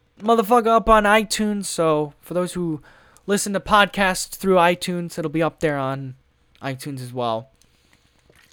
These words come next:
Hopefully if, uh, Apple likes my podcast and they accept it, that's a fart for them. Please accept my podcast. I-, it's a good one. But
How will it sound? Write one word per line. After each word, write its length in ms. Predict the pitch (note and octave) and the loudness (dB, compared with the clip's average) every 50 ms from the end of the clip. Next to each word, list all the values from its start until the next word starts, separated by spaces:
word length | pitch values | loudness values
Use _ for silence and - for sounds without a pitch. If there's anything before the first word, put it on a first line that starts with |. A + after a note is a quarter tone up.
| _ _ _ _ _ _ _ _ _ _ - - - | _ _ _ _ _ _ _ _ _ _ -20 -12 0
Hopefully 460 | D#3+ F3 E3+ - - - E3 E3 D#3+ | 0 0 0 0 -6 -4 0 0 0
if, 300 | D#3 - - - - - | 0 -2 -4 -16 -20 -14
uh, 460 | - C#3 C#3+ B2 B2 B2 A#2 A2 G#2+ - _ _ _ _ _ _ _ - - _ _ _ _ _ | -10 -6 -4 -4 -4 -4 -8 -10 -12 -14 _ _ _ _ _ _ _ -20 -20 _ _ _ _ _
Apple 340 | F#3 G3+ G#3 G3+ - G3 | 6 6 6 6 4 2
likes 300 | F#3 F#3+ F#3 F#3 - - | 4 4 2 2 0 -4
my 120 | F3+ E3+ E3 | -2 -2 -2
podcast 760 | E3 - - F3 E3 E3 D#3+ - - D#3 C#3+ C3 C#3 C3 - | -2 2 4 6 6 6 2 0 -6 -4 -4 -4 -4 -6 -8
and 160 | - C#3 C#3 C#3+ | -10 -8 -8 -6
they 100 | C3+ B2+ | -6 -6
accept 500 | A#2+ - - - - C3+ B2+ C3 _ A#2+ | -6 -8 -10 -6 -6 -6 -6 -6 _ -12
it, 180 | G2+ F#2+ - _ _ _ - - - _ _ _ _ _ _ | -12 -12 -12 _ _ _ -20 -20 -20 _ _ _ _ _ _
that's 220 | D#3 D3+ C#3+ - - | -14 -12 -12 -12 -16
a 60 | B2+ | -16
fart 360 | - - D3+ C#3+ C3+ - - | -10 -4 -4 -4 -4 -4 -8
for 120 | - - | -12 -12
them. 240 | A2+ G2+ F#2 G2+ A2+ _ _ _ _ _ _ _ _ _ _ _ _ _ _ _ _ _ _ _ | -10 -10 -10 -12 -16 _ _ _ _ _ _ _ _ _ _ _ _ _ _ _ _ _ _ _
Please 240 | - - C#3 B2+ B2 | -8 -6 -6 -4 -6
accept 280 | B2+ A#2+ - - A2 - | -8 -8 -6 -6 -6 -6
my 120 | A#2+ A#2+ | -6 -8
podcast. 640 | - - A#2 A#2 A#2 - - A2 A2 A2+ A#2+ - - _ _ _ _ _ _ - | -6 -6 -6 -6 -8 -8 -10 -10 -10 -10 -12 -14 -18 _ _ _ _ _ _ -18
I-, 80 | - - | -14 -10
it's 200 | - C3 C3 - | -10 -10 -10 -12
a 60 | - | -12
good 200 | - - A#2+ A#2+ - | -6 -6 -6 -6 -4
one. 180 | A#2 A2+ A#2 - _ - - _ - _ _ _ _ _ _ _ _ _ _ _ | -8 -8 -8 -10 _ -20 -20 _ -20 _ _ _ _ _ _ _ _ _ _ _
But 280 | _ G#2+ A2 - - | _ -20 -20 -20 -20